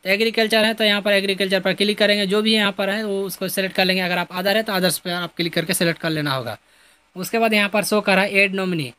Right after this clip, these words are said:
अगर आप नॉमिनी को ऐड करना चाहते हैं तो यहाँ पर क्लिक करके नॉमिनी को ऐड कर सकते हैं। अगर आप नॉमिनी को ऐड नहीं करना चाहते तो यहाँ पर इसको छोड़ भी सकते हैं। तो यहाँ पर लिखा हुआ ऑप्शनल,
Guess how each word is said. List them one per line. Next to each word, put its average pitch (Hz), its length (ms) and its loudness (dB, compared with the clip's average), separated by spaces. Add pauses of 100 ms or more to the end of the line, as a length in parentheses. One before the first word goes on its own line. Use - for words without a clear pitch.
(300)
अगर 202 200 2
आप 214 160 -2
नॉमिनी 220 280 0
को 220 100 -2
ऐड 220 200 2
करना 214 260 2
चाहते 214 260 0
हैं 226 60 -8
तो 226 60 -4
यहाँ 214 140 0
पर 214 160 -4
क्लिक 214 260 -6
करके 208 220 -2
नॉमिनी 196 300 -2
को 190 100 -6
ऐड 202 180 2
कर 202 120 0
सकते 196 300 -4
हैं। 208 100 -4
अगर 202 140 -2
आप 202 160 -2
नॉमिनी 208 260 0
को 214 100 -2
ऐड 202 180 2
नहीं 208 200 2
करना 202 260 0
चाहते 185 280 0
तो 208 120 -4
यहाँ 190 140 2
पर 185 220 -2
इसको 180 240 -4
छोड़ 175 220 0
भी 160 80 -2
सकते 156 260 -2
हैं। 147 60 -8
तो 165 60 0
यहाँ 185 180 2
पर 196 120 -2
लिखा 190 200 0
हुआ 180 160 2
ऑप्शनल, 190 380 0